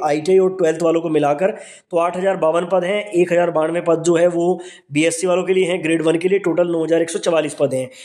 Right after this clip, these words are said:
तो देखो, सबसे ज़्यादा जो वैकेंसी है, नंबर एक पर आता है मुंबई, टोटल यहाँ पर ग्यारह सौ बत्तीस आईटीआई और ट्वेल्थ वालों के लिए, एक सौ बावन यहाँ पर बीएससी वालों के लिए, ग्रेड वन की, और बारह सौ चौरासी पदों पर ये वैकेंसी आई है। नंबर दो की बात करूँ, तो नंबर दो पर आपका यहाँ पर बिलासपुर है,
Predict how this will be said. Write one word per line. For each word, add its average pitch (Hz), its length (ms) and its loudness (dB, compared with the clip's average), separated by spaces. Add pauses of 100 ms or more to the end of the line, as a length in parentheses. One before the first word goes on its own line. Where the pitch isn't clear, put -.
(200)
तो 196 60 -2
देखो, 214 180 2
सबसे 190 300 -2
ज़्यादा 208 220 0
जो 214 100 2
वैकेंसी 190 460 -2
है, 202 160 0
नंबर 180 280 -2
एक 190 160 -2
पर 190 80 2
आता 175 180 0
है 170 100 0
मुंबई, 156 480 0 (380)
टोटल 175 280 0
यहाँ 165 160 -2
पर 175 140 0
ग्यारह 160 240 0
सौ 165 100 -8
बत्तीस 165 340 -2
आईटीआई 151 320 0
और 160 160 -2
ट्वेल्थ 160 260 0
वालों 175 200 2
के 185 80 -2
लिए, 202 220 0 (360)
एक 151 80 -4
सौ 180 120 0
बावन 156 320 -2
यहाँ 165 140 -4
पर 165 120 -4
बीएससी 151 340 -2
वालों 165 180 0
के 170 100 -6
लिए, 180 100 0
ग्रेड 156 300 -4
वन 151 180 -2
की, 180 140 -2
और 190 120 0
बारह 151 220 0
सौ 165 120 -8
चौरासी 160 360 -2
पदों 147 200 -2
पर 175 120 0
ये 190 60 4
वैकेंसी 143 380 -2
आई 127 140 -6
है। 123 180 -8 (380)
नंबर 185 240 -4
दो 196 140 2
की 202 100 -4
बात 190 200 0
करूँ, 202 240 2
तो 214 100 2
नंबर 175 380 0
दो 165 180 2
पर 180 160 2
आपका 175 260 0
यहाँ 160 120 -2
पर 170 120 -2
बिलासपुर 156 520 0
है, 185 100 2